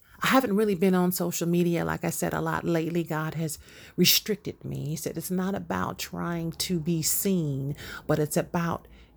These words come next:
relaxing and getting more in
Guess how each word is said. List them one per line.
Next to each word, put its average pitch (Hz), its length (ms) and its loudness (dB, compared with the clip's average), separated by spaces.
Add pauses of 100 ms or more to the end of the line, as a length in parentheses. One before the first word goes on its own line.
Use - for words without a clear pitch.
(140)
relaxing 156 1200 -2 (1200)
and 165 180 2
getting 165 320 4
more 170 300 0
in 170 240 -2